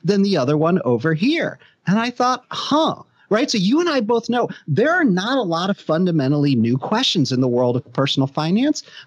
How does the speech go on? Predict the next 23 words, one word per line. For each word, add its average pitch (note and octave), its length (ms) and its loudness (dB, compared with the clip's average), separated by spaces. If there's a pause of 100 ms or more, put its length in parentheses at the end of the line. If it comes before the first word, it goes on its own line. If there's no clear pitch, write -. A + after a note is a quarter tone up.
but E3+ 240 0
this D4 260 0
one G#3 240 2
was, A#2 320 0
and F#3 100 4
I G3 120 -2
had G3+ 120 2
not G3 280 -2
gotten G3+ 240 -2
it F3+ 100 0
through A3 200 -4
my B2+ 180 -2 (240)
thick A3+ 160 0
skull B3 500 -2
yet, G#2+ 360 -4 (200)
what D#3+ 200 0
it G#3+ 120 2
was. A#3 420 0 (140)
It G3+ 220 0
wasn't C#4+ 360 2
how A3 200 0
to E3+ 80 2
save, - 600 -4